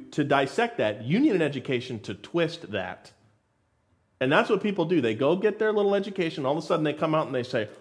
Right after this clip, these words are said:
"Oh, well, the everyone here is the elect." That's not what that says. As a matter of fact, the rest of the verse proves that it's not just the elect.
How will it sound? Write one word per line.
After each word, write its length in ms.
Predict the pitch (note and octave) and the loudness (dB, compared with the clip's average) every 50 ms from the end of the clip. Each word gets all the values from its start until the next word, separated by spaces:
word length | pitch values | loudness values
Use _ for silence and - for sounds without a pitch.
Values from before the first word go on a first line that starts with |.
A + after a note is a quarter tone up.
| - - _ - | -20 -20 _ 0
"Oh, 340 | - C4 C4+ C4+ C#4 C4+ C4 | 4 6 8 8 8 8 8
well, 180 | C4 A3+ A3 | 6 6 2
the 200 | G#3+ G3+ G3+ F#3+ | 2 0 0 2
everyone 640 | F#3+ A3 B3+ C4+ C#4 C#4+ B3 A3+ G#3+ F#3+ F3+ F3 F3 F3 | 2 4 4 4 2 0 -2 0 2 2 2 2 2 0
here 340 | G3+ F#3 F#3 F#3 F#3 F#3 F#3 | 0 2 2 2 2 0 -2
is 460 | F3+ F3+ F3 E3+ E3 E3 D#3+ - - | -2 -2 -2 -2 -2 -2 -4 -6 -2
the 320 | - D3 C#3+ C#3 C3+ - - - | 2 4 4 4 4 2 2 2
elect." 600 | D3+ D3+ F#3+ G3+ F3 A#2+ G2+ - - - - - - _ _ _ _ _ _ _ _ _ _ _ _ _ _ _ _ _ - | 4 4 6 6 4 4 2 -4 -12 -18 -20 -20 -20 _ _ _ _ _ _ _ _ _ _ _ _ _ _ _ _ _ -8
That's 180 | D#3+ E3+ - | -8 -4 0
not 160 | C#4+ F4 F4+ F4+ | 2 2 4 4
what 120 | F#4 F#4 | 2 0
that 160 | E4 E4 E4 | 0 -4 -4
says. 420 | - D#4+ D#4 D#4+ - - - - - _ _ _ _ _ _ _ _ _ _ _ _ _ _ _ _ _ _ _ _ _ _ _ _ _ - | -2 -2 -2 -2 -2 -6 -10 -18 -20 _ _ _ _ _ _ _ _ _ _ _ _ _ _ _ _ _ _ _ _ _ _ _ _ _ -6
As 100 | C3+ C3+ | -2 0
a 40 | E3+ | 2
matter 160 | A3 C4+ B3+ | 4 4 4
of 80 | A3+ - | 4 4
fact, 300 | C#4 C#4+ B3+ A3 - - | 4 4 4 2 2 4
the 100 | E3 D#3 | 6 6
rest 460 | D3 D3+ G3 C4+ D#4 D#4 D#4 - C4+ | 6 6 6 6 6 6 4 4 2
of 120 | A3+ G3+ | 2 4
the 80 | F#3+ F#3+ | 4 4
verse 300 | G#3 B3+ C4+ B3 B3+ - - - - | 8 8 8 8 6 4 -4 -12 -10
proves 440 | - - E4 F4 F#4 F4+ D#4 G3+ F#3 | -2 4 6 8 8 8 6 4 2
that 100 | D#3+ D3 | 2 2
it's 160 | C#3 - - | 0 0 2
not 300 | D#3 D3+ D3 D3 - A#2 | 2 4 4 2 0 0
just 320 | - D3 D3 C#3 C#3+ - | 2 4 4 2 2 0
the 80 | C#3 B2+ | 0 2
elect. 500 | A#2+ A#2+ D#3 A#3+ D4 C#4 - - - - | 2 4 4 4 2 2 0 -4 -14 -20